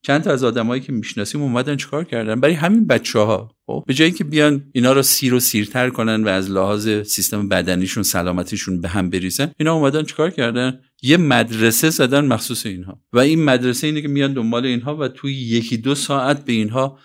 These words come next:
آموزش‌هایی می‌دن که برای زندگیشون به درد بخور باشه و همون موقع بهشون کلی چیزای سالم می‌دن و خیلی کارها. ولی اینا فقط پول جمع کردن، چند تا آدمن دور هم، ولی ببین اینا با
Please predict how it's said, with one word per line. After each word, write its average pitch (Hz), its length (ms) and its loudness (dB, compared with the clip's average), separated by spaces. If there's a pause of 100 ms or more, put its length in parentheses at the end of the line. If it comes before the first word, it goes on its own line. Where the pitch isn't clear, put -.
(160)
آموزش‌هایی 104 580 0
می‌دن 123 240 -4
که 123 60 -6
برای 104 160 -6
زندگیشون 98 840 -6 (260)
به 90 80 -6
درد 90 280 -4
بخور 87 240 -10
باشه - 280 -8
و 101 40 0
همون 110 380 0
موقع 113 280 0
بهشون 98 360 -2
کلی 104 300 -6
چیزای 95 280 -4
سالم 92 360 -4
می‌دن 104 300 -4
و 98 80 -4
خیلی 95 400 -6
کارها. 104 540 0
ولی 165 180 0
اینا 151 340 4
فقط 143 360 -2
پول 160 160 -4
جمع 160 240 -2
کردن، 147 300 -2
چند 127 260 -2
تا 143 80 0
آدمن 117 360 0
دور 147 160 -2
هم، 151 200 -6 (300)
ولی 143 140 2
ببین 165 360 0
اینا 127 200 2
با 127 180 0